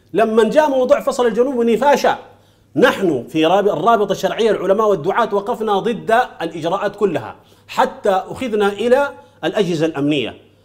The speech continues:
واعتقلنا، ها، وضيق علينا، في حين إنه كان هؤلاء اللي هم في الحركة الشعبية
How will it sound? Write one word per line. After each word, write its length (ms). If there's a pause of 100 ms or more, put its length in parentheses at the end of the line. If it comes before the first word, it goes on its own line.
(240)
واعتقلنا، 880 (400)
ها، 180
وضيق 560
علينا، 400 (200)
في 160
حين 460
إنه 160
كان 280
هؤلاء 560
اللي 140
هم 180
في 80
الحركة 320
الشعبية 560